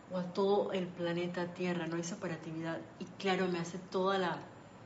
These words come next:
la lógica. ¿Por qué? Porque si todos somos uno, como que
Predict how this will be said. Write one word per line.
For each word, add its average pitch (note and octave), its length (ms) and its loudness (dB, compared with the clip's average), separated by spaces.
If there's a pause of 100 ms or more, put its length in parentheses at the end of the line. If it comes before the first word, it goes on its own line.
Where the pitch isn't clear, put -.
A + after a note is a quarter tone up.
(460)
la E3 140 0
lógica. F3 460 0
¿Por D#3 240 -8
qué? F3 200 -2 (100)
Porque D3+ 200 -12
si E3+ 80 -12
todos F3+ 300 0
somos F#3 240 -2 (120)
uno, F#3+ 380 0 (1400)
como D#3+ 300 -8
que E3+ 160 -6